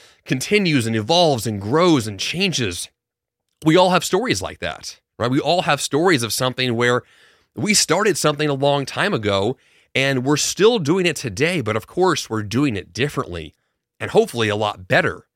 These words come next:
because we've learned a lot of lessons along the way and, and things have changed dramatically. That's what this story really unfolds, right? Both episodes fifty-two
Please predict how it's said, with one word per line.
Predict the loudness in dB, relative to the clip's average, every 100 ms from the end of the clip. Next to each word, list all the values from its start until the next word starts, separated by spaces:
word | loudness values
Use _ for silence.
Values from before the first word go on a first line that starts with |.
| _ -10
because | -4 -2
we've | -2
learned | 2 2 2
a | 0
lot | 0 -2
of |
lessons | -4 -4 -4 -4 -2
along | 0 2 0
the | -2
way | 0 2 2
and, | 0 -6 -8 -6
and | -4
things | -4 -2
have | -4
changed | -6 -6 -4 -6 -8
dramatically. | -8 -8 -10 -12 -16 -18 _ _ _ _ _
That's | -4 -2 -2 -2 -2
what | -2
this | -2 -4
story | -2 -2 0 0 0 -4 -10
really | -4 -2 0 -2 -4
unfolds, | -6 -8 -14 -16 -12 -12 -12 -14 _ -4
right? | -2 0
Both | 0 0
episodes | -2 -2 -2 -2 -2
fifty-two | -8 -8 -10 -8 -2 0 0